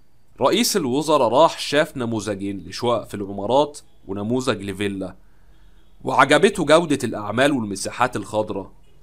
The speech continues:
رئيس جهاز تنمية مدينة العاصمة الإدارية الجديدة شريف الشربيني قال إن أعمال الحفر والخرسانات في الحي خلصت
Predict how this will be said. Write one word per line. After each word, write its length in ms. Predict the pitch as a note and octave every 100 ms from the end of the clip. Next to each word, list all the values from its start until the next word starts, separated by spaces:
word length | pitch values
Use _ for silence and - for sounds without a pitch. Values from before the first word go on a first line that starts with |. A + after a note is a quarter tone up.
| - - -
رئيس 400 | B2 D3 A#3 B3+
جهاز 400 | B2+ B2 C#3 F#3
تنمية 460 | - B2 A2+ C#3+ C3+
مدينة 380 | A2 G2+ A#2+ B2 G#2
العاصمة 500 | G2+ G2 - B2+ B2+
الإدارية 420 | G2+ G#2 A2+ A#2
الجديدة 560 | F#2+ F#2+ A2+ B2 A#2
شريف 400 | A2+ - G#2 A2+
الشربيني 600 | G2 - G2 F#2 A2+ A2 G#2
قال 220 | A#2 A#2+
إن 160 | G#2+
أعمال 480 | G#2 E2 F#2 G#2+ A#2+
الحفر 480 | G#2+ - A#2+ A#2 G#2+
والخرسانات 680 | F#2+ F#2 G2 G2 - A2 A#2+
في 80 | G#2
الحي 420 | F#2 A2 A#2 A2
خلصت 600 | G#2+ B2 A#2+ A#2+ A#2 -